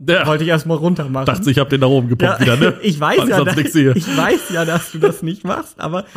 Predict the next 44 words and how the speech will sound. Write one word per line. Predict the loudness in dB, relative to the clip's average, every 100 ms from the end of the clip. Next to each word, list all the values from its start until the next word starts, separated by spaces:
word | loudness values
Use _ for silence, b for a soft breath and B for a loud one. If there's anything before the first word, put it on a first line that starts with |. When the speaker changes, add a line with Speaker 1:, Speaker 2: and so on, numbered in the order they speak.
| B
Speaker 2:
es | -4 -2
war | 0 -2
so | -2
komplett, | -6 -4 -4 -4
ich | -6 -6
hab | -6
mich | -4
selber | -2 0
dabei | -2 -4 -4
ertappt, | -4 -6 -4
wie | -10
ich | -8
so | -6
hingreife | -6 -6 -6 -6 -6 -10
und | -10
denk, | -10 -12 B B B B B B
ja, | -10 -10
alles | -8 -10 -12
klar, | -12 -12
brauchst | -10 -14 -10
du |
auch | -10
nicht | -8
machen. | -10 -12 -6
Speaker 1:
Mhm. | -2 0 -2 -4
Speaker 2:
<laughs> | -2
Speaker 1:
Ja. | 0 0
Speaker 2:
So, | 0 -2 -4 -8 -6
aber | -2 0
es | -2
ist | -6 -8
so, | -6
du | -8 -10
steigst | -8 -8 -8
aus | -10
diesem | -10 -12 -8
Auto | -8 -8
aus | -10 -10 -14 B
Speaker 1:
Mhm. | -4 -2
Speaker 2:
in | -2
das | -2 -4
andere | -4 -4 -2
Auto | -2 -2
und | -4 -6